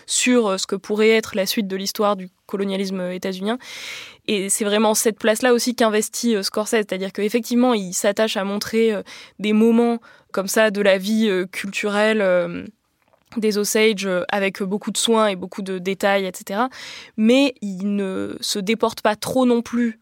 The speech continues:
euh, dans quelque chose de, qui pourrait, euh, virer à l'exotisme un peu étonnant. Lui, ce qui l'intéresse, c'est de montrer comment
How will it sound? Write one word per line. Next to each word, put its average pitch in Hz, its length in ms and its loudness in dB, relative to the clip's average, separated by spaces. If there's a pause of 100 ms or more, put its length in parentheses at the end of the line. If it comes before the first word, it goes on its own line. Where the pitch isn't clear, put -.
(120)
euh, 185 60 -2
dans 190 140 -2
quelque 208 260 -2
chose 220 300 2
de, 175 260 -4
qui - 180 -8
pourrait, 208 420 0
euh, 190 100 -2
virer 202 420 -2
à 196 60 4
l'exotisme 202 640 -2
un 180 80 -2
peu - 200 -6
étonnant. 196 360 -2 (400)
Lui, 247 320 4
ce - 80 -4
qui - 120 -6
l'intéresse, 208 440 2
c'est 226 80 -4
de 190 100 -2
montrer 202 380 -2
comment 247 480 2